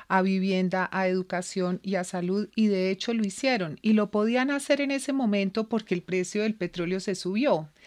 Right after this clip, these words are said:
Lo que siempre fue un problema que ellos no visualizaron es que hubiera una destorcida del precio del petróleo, que fue lo que efectivamente pasó.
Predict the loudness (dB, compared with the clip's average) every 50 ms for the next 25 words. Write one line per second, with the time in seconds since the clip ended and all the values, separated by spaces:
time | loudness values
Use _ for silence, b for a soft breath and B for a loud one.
0 | B B B B B B B B B B 4 4 6 6 4 2 4 2 2 2
1 | 4 4 2 4 4 2 0 2 2 2 4 6 6 6 6 4 4 2 2 0
2 | -4 -6 -4 0 0 2 2 2 0 0 0 2 2 2 2 2 2 0 0 0
3 | 0 0 0 -2 -2 -2 -2 0 2 2 2 2 0 0 0 0 2 4 4 4
4 | 4 4 4 2 2 0 -2 -4 -4 -4 -4 -4 -4 -2 0 2 2 2 2 0
5 | -2 -6 -8 -8 -8 -6 -6 -6 -4 -4 -6 -8 -10 -12 -8 -6 -6 -6 -6 -8
6 | -12 -18 -20 _ b b b b b b _ -6 -6 -4 -2 -2 -2 -2 -2 -2
7 | -4 -4 -4 -8 -6 -6 -4 -4 -2 -2 -2 -2 -2 -4 -6 -4 -4 -4 -2 0
8 | 2 2 0